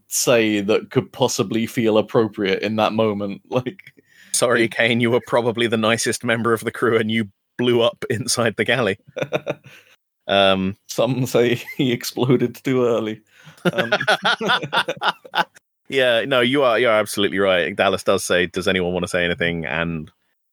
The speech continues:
Speaker 2: nobody does, because
Speaker 1: <laughs>
Speaker 2: what could you say? Um, Kane's shrouded corpse twirls over and over as it shoots past the Narcissus and away.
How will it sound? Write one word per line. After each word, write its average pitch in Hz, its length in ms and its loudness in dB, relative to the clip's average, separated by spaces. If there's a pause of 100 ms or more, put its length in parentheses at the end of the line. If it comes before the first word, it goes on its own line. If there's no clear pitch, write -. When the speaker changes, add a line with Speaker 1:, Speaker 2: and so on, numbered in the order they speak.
(120)
Speaker 2:
nobody 85 480 0
does, 82 480 0
because - 720 0 (440)
Speaker 1:
<laughs> - 400 -20
Speaker 2:
what 78 240 0
could - 180 -2
you 82 100 -4
say? 82 340 -2 (1600)
Um, 98 400 2 (1200)
Kane's 120 320 2
shrouded 113 400 2
corpse - 340 0
twirls 98 400 2
over 98 260 2
and 95 80 2
over 87 340 0 (120)
as 90 120 -14
it - 80 -14
shoots - 260 -8
past 92 260 0
the 92 60 -2
Narcissus 85 560 -2
and 85 80 0
away. 82 340 -2